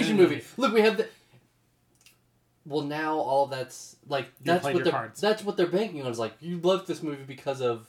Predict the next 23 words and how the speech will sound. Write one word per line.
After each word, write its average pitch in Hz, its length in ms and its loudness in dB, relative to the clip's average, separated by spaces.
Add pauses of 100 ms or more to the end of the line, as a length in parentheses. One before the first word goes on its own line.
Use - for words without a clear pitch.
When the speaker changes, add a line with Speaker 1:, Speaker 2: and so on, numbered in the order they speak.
(100)
Speaker 1:
the 123 140 -10
diversity." 123 520 -4 (1000)
No, 104 340 -10
I 113 40 -4
don't 113 100 -6
like 110 120 -8
the 117 60 -12
movie 104 220 -10
because 101 160 -20
the 98 80 -18
movie's 107 300 -10
good. 87 240 -14 (480)
Like, 110 300 -8 (1300)
the 127 160 -8
more 147 240 0
I 160 80 0
think 180 280 -8
about, 139 380 -6 (1120)
especially 190 420 -2
Loki, 104 460 0
which 110 160 -12
everybody 101 280 -8
loved, 107 440 -4